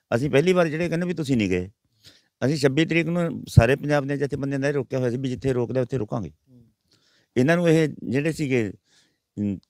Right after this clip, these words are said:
ਜਿਹੜੇ, ਜਿਨ੍ਹਾਂ ਨੇ ਹੁੱਲੜਬਾਜ਼ ਜਿਹੜੇ ਕਹਿੰਦੇ ਨੇ ਵੀ ਨਾਕੇ ਤੋੜ ਦਾਂਗੇ, ਇਹਨਾਂ ਨੇ ਨਾਕੇ ਤੋੜ ਕੇ ਸਾਡੇ ਵੀ ਇੱਥੇ ਖਨੌਰੀ ਦੇ ਵਿੱਚ ਵੀ ਹੋਇਆ,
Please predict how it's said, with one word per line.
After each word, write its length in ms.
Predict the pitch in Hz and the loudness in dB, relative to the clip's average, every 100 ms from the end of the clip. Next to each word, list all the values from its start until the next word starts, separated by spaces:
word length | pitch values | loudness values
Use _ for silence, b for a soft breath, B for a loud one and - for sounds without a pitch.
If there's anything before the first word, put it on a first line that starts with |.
| - | -2
ਜਿਹੜੇ, 280 | 101 143 143 | 2 4 2
ਜਿਨ੍ਹਾਂ 320 | 123 143 160 | 0 0 0
ਨੇ 140 | 151 | 0
ਹੁੱਲੜਬਾਜ਼ 540 | 139 113 120 127 135 123 | 0 0 0 2 2 2
ਜਿਹੜੇ 180 | 139 143 | 0 0
ਕਹਿੰਦੇ 200 | 143 143 | 0 -2
ਨੇ 80 | |
ਵੀ 100 | 143 139 - | -2 -2 0
ਨਾਕੇ 300 | 117 117 123 | 0 0 -2
ਤੋੜ 240 | 120 120 110 | -2 -2 -2
ਦਾਂਗੇ, 220 | 113 104 | -2 -2
ਇਹਨਾਂ 240 | - 156 | -2 0
ਨੇ 100 | 160 139 | 0 0
ਨਾਕੇ 360 | 117 123 117 | 0 -2 -2
ਤੋੜ 220 | 123 131 - | -2 -4 -4
ਕੇ 120 | 123 | -4
ਸਾਡੇ 280 | 117 104 135 | 0 2 2
ਵੀ 80 | |
ਇੱਥੇ 220 | 151 160 147 | 0 -2 -4
ਖਨੌਰੀ 280 | - 120 123 | -2 -2 0
ਦੇ 80 | 143 | -2
ਵਿੱਚ 160 | 139 143 | -4 -4
ਵੀ 80 | |
ਹੋਇਆ, 240 | 143 143 | -4 -4